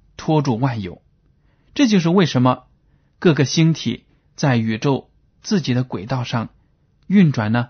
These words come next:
而不至于从宇宙中跌落下去。这里还提到了，他洗净了人的罪，就坐在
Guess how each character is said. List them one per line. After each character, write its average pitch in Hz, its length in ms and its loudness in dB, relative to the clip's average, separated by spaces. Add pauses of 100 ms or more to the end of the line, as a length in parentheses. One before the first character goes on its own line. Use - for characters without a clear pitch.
(340)
而 120 120 -2
不 120 140 -2
至 135 240 0
于 113 320 -2 (580)
从 120 320 -2
宇 117 200 -6
宙 135 180 -2
中 143 280 -2 (200)
跌 233 180 4
落 185 160 2
下 - 220 -10
去。 - 340 -6 (2250)
这 151 140 2
里 127 100 2
还 131 160 -2
提 131 180 -4
到 113 160 0
了， 104 220 -8 (800)
他 185 200 0
洗 127 280 -2
净 147 180 0
了 113 100 0
人 110 220 -4
的 151 100 -4
罪， - 360 -4 (520)
就 143 180 0
坐 151 200 -2
在 113 180 -6